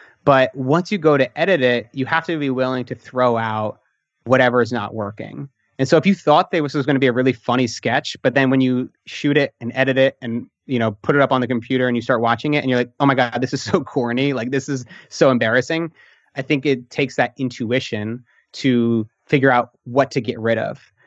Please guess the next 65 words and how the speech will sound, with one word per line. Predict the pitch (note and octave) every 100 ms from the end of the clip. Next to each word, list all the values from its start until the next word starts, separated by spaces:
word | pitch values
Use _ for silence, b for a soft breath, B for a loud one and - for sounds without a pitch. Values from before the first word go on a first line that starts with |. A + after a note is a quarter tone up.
| _ -
And | C3
so | - C3 B2 A#2+
I | C3+ C#3+
may | D3 C#3+
have | C3+
spent | - - C#3 C3
a |
half | A2+ C#3+ -
a |
day | B2+ B2
working | A#2+ A#2 C3 A#2
on | A2+
a | G#2+
particular | A#2 - B2 A2+
part | A#2+ A2+
of |
a | G#2+
video | G#2 A2+ B2 D3
and | C3+ A2+
realize | A#2 A#2 A2+
that | A2+
it | G#2+
is | G#2
not | A2+ A2
working | A2 A2 G#2
at |
all | G#2+ A2 A#2+
and | A2+
I | A2
need | G#2+
to | G#2+
throw | A2+ G#2
it | A2
out. | - - b b b -
And |
I |
think | D3 C3+
that's | A#2
the | A#2+
hardest | B2+ A#2+ -
thing | A#2
for | A2
a | A2
creative | - G#2+ G#2+ G#2+
to | G#2
do. | A2 A2 C3 D3+ b b _
But | B2+ C3+
I | B2+
don't | C#3 C#3
think | C#3
it's | A#2
wasted | B2 B2 A2+
time | - B2 A2
because | G#2 A2
I | G#2+
think | B2 A2+ -
you, | A#2+ A2+ A2 G#2+ A2
it | A#2
took | A#2+ A#2+
you | A#2
that | A2+ A2+
long | A2+ G#2+
to |
figure | G#2 B2 A2
out | G#2